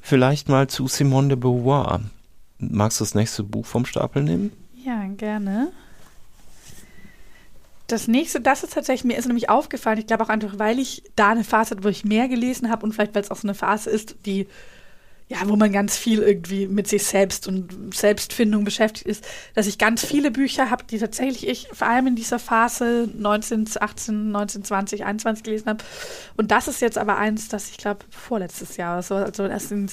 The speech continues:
Speaker 2: neueres, ähm, von Edouard Louis, Wer hat meinen Vater umgebracht?
Speaker 1: Und so wie es aussieht, hast du das entweder am Strand gelesen oder du hattest einen Wasserschaden oder du hast es sehr viel verliehen.
Speaker 2: <laughs>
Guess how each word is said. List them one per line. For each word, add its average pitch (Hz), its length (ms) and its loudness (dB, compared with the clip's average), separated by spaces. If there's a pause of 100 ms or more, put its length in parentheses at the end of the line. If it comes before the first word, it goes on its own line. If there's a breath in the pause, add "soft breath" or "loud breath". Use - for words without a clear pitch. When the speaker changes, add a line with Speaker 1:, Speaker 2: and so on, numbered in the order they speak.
Speaker 2:
neueres, 226 840 2 (600 loud breath)
ähm, 202 200 2
von 214 120 0
Edouard 214 380 6
Louis, 247 540 0
Wer 214 180 4
hat 214 160 -4
meinen 190 240 -2
Vater - 400 -8
umgebracht? - 840 -14
Speaker 1:
Und 120 120 6
so 110 140 4
wie 117 80 4
es 110 100 2
aussieht, 117 440 4
hast 117 200 0
du 110 40 0
das 101 180 0
entweder 107 400 2
am 87 220 4
Strand - 480 0
gelesen 143 480 4
oder 98 180 4
du 92 140 4
hattest - 360 0
einen 87 140 2
Wasserschaden 120 680 4
oder 110 160 8
du 104 160 8
hast 107 200 6
es 104 140 4
sehr 113 160 8
viel 135 220 6
verliehen. 110 680 8
Speaker 2:
<laughs> 494 40 4